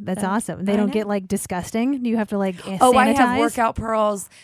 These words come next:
Speaker 2: The strings break all the time. You'll see these are, like, stretched out 'cause they've, they've got a lot of sweat on 'em. So I go through multiple sets.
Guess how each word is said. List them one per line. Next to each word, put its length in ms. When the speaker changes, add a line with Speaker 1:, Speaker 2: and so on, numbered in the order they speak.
Speaker 2:
The 80
strings 440
break 320
all 120
the 80
time. 420
You'll 120
see 220
these 260
are, 80
like, 180
stretched 400
out 440
'cause 180
they've, 320
they've 140
got 160
a 20
lot 120
of 80
sweat 280
on 140
'em. 80
So 220
I 80
go 160
through 160
multiple 320
sets. 400